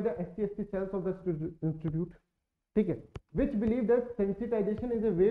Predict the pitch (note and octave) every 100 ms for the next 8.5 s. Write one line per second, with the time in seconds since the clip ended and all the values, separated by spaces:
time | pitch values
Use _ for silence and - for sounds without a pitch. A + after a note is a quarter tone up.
0 | G#3 F3+ F3+ F#3 F#3+ F3 E3+ D#3 D3 C#3
1 | B2 F#3+ F3+ G#3+ A3 G#3 F#3 G#3 G3+ F#3
2 | G3 A3 G#3+ F#3+ F3 C3 D#3+ F3 A#2 -
3 | - _ _ G3+ F#3+ F3 G#3+ E3+ - -
4 | - _ F#3 - A3 G#3 A3 F#3+ F3+ F3+
5 | G3+ F#3 F#3+ G#3 F#3+ F3+ F#3+ G3 F#3 F3
6 | E3+ F3 D3 C#3+ D3 D#3+ D#3+ D#3+ D3+ D3+
7 | D3 D3 D3 D#3 D#3 C#3+ D#3 D3+ C#3+ C#3
8 | C#3+ C3 A2+ C#3